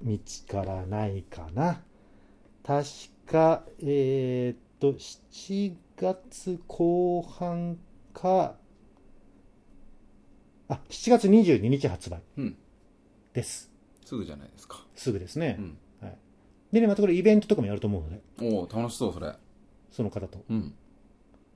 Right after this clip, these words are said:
Speaker 1: 言っていいのかな？言ってよね、さすがに。
Speaker 2: いいよ。
Speaker 1: 小島どっかんさん。
Speaker 2: うーん。この間お会いした。
Speaker 1: この間お会いしたの？
Speaker 2: してないっ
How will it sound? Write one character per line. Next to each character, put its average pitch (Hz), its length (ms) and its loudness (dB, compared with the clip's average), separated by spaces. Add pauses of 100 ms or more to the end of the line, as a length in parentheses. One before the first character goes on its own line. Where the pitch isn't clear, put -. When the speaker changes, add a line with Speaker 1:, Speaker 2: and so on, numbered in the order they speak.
(1080)
Speaker 1:
言 101 100 -8
っ - 20 -14
て - 240 -8
い 247 40 -2
い 254 40 6
の 117 100 4
か - 100 -10
な？ 80 80 -10 (140)
言 82 100 -16
っ - 20 -20
て - 180 0
よ 269 100 8
ね、 98 80 -2
さ 95 100 -6
す - 120 -14
が 87 100 -8
に。 82 180 -10
Speaker 2:
い 107 120 -6
い - 20 -8
よ。 - 120 -12 (480)
Speaker 1:
小 135 120 4
島 143 160 4
ど 135 80 4
っ 127 80 0
か 95 100 -10
ん 87 80 -8
さ 80 140 -14
ん。 - 20 -14 (240)
Speaker 2:
う 101 40 -4
ー - 20 -4
ん。 120 680 0 (220)
こ - 140 -16
の 90 80 -16
間 87 140 -18
お 85 120 -16
会 82 60 -18
い - 20 -20
し - 80 -20
た。 - 100 -20 (520)
Speaker 1:
こ - 120 -4
の 120 60 2
間 117 140 0
お 117 80 0
会 113 40 -4
い - 40 -10
し - 40 -16
た 92 60 -6
の？ - 60 -12 (680)
Speaker 2:
し - 120 -20
て 117 60 -10
な 110 100 -8
い - 20 -12
っ - 40 -18